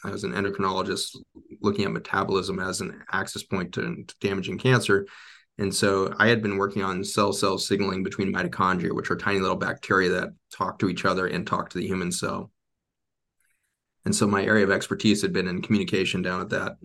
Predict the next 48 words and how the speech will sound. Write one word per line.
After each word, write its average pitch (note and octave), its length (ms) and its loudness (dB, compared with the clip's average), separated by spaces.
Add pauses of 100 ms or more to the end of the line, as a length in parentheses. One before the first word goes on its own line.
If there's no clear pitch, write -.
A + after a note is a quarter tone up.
(100)
that - 240 -4
mitochondrial G2+ 960 0
level. G2+ 400 -2 (480)
And G#2+ 140 6
this G#2+ 160 6
molecule G2+ 500 2
looked F#2 200 -2
a F#2 40 -4
heck G#2 320 -2
of F#2 100 2
a F#2 40 0
lot F#2 360 0
like F2 320 0 (220)
a G#2+ 60 -2
communication F#2 640 0
network. F2 500 -2
And F#2 200 -4
the F#2 60 -6
fact G2 260 2
that F#2 100 2
it F#2 40 0
was F2 160 -2
sitting F#2+ 180 0
in F2 80 -4
the - 60 -6
soil G2 480 4
blew F#2+ 220 2
my F#2 140 0
mind. F#2+ 460 -4 (100)
It G2 100 -2
was F#2 340 -2 (400)
a - 80 -6
sudden G#2 300 4
moment G2 400 2
where F#2+ 240 0
I F#2 40 2
was F#2 160 -2
realizing, F#2 440 2
like, F#2+ 200 -2 (480)
nine G#2+ 260 4
thousand G2 320 4
years F#2+ 240 0
of F#2+ 100 -6
Chinese F#2+ 340 0
medicine F#2+ 580 0
and F2+ 80 -2
Ayurvedic F#2 480 0
medicine F#2+ 640 0